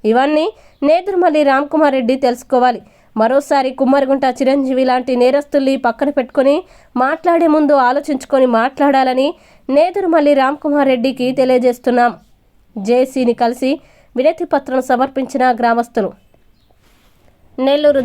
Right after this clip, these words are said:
జిల్లా సైదాపురం మండలం చాగనం గ్రామంలో కుమ్మరిగుంట చిరంజీవి అనే వ్యక్తి సర్వే నెంబర్ ఐదు వందల పద్దెనిమిది, ఐదు వందల పంతొమ్మిదిలలో సుమారు పన్నెండు ఎకరాల పైన ఆక్రమించుకొని ఉన్నాడు.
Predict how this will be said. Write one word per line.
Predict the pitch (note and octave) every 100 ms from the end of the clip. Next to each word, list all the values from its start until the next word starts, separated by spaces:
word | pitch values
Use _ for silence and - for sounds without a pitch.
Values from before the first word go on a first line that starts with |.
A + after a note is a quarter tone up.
| A#3+
జిల్లా | B3 B3+ B3+ - - - -
సైదాపురం | D4 D4+ F#4+ F4+ D#4+ D4
మండలం | C#4 C#4 C#4+ D4+
చాగనం | D4 C4+ D4+ D4
గ్రామంలో | B3+ C4 C4+ C4+ C4 C#4
కుమ్మరిగుంట | C4+ C4 C4+ B3+ C4 B3
చిరంజీవి | B3 A#3+ B3+ A#3+ B3+ B3+ - _ _ _
అనే | A3 C4+ C4
వ్యక్తి | C4 C4 D#4 E4+
సర్వే | D#4 D4 D4+ D#4
నెంబర్ | D4 C#4+ D4+ D#4+ - _ B3
ఐదు | D4
వందల | F4 D#4+ D4 C4+
పద్దెనిమిది, | A#3+ G#3+ C#4 C4+ C#4+ F4+ _ -
ఐదు | A3+ B3+
వందల | C#4 C4+ C4 B3+
పంతొమ్మిదిలలో | A#3+ B3 D4 C4 C4 B3+ C#4 - _ _ _
సుమారు | D#4 F4+ F4+ D#4 F4 D#4
పన్నెండు | C#4+ D4 D4 C4+ B3
ఎకరాల | B3+ D4 C#4 C4+
పైన | C4 B3
ఆక్రమించుకొని | B3 C4 C#4 B3 - A#3+ C4
ఉన్నాడు. | B3 B3 A#3